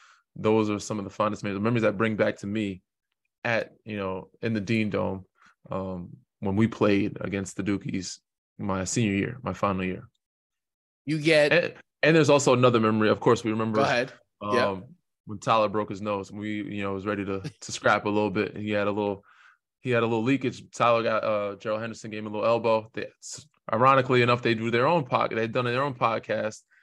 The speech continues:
Speaker 1: since then. Um, Tyler does a podcast now, uh, but they've had their own podcast since then.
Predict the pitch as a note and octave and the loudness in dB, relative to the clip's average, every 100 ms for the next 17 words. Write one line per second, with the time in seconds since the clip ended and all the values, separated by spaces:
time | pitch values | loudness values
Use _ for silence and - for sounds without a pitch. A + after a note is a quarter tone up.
0 | _ - - C3+ A#2 A#2+ A#2 A#2 - _ | _ -14 -6 -6 -2 0 0 -2 -12 _
1 | _ - G#2 G#2 G2+ G2+ F#2+ - - A2+ | _ -14 -8 -4 -4 -4 -8 -8 0 2
2 | A2 A2 G#2+ A2+ G#2+ A2 G2+ G#3 A2+ A2+ | 2 -2 -4 -4 -2 -4 -4 -4 -2 -2
3 | A2+ _ _ _ _ - G2 F#2 G#2 A#2+ | -4 _ _ _ _ -14 -10 -8 -4 -2
4 | A#2+ A2+ A#2 A#2+ B2 A2 A2 G#2+ G#2+ - | 0 0 0 -2 0 0 0 -4 -6 -10
5 | G#2 - G#2 G2+ | -14 -10 -10 -10